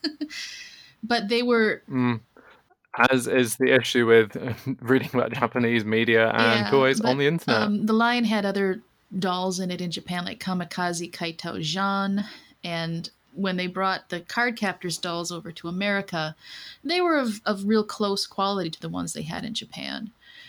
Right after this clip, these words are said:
Speaker 1: which was really surprising to me. But those were nice dolls. If you check those out on eBay today, they, you can get them for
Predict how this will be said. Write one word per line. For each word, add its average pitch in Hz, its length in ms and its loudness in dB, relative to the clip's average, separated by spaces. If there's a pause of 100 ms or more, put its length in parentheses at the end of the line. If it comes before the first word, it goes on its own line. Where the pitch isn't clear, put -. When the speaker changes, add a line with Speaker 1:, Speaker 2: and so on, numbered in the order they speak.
(140)
Speaker 1:
which 196 200 -4
was 196 160 -2
really 196 260 0
surprising 180 520 -4
to 175 60 -4
me. 160 100 -6
But - 120 -14 (120)
those 240 260 0
were 311 120 -2
nice 220 340 2
dolls. 214 400 -2
If - 100 -8
you 208 80 0
check 226 260 -4
those 233 260 0
out 185 160 0
on 175 160 -2
eBay 170 420 -4
today, 175 260 -10
they, 180 260 -4
you 202 120 -4
can 240 160 2
get 247 180 -2
them 254 160 0
for 180 400 -4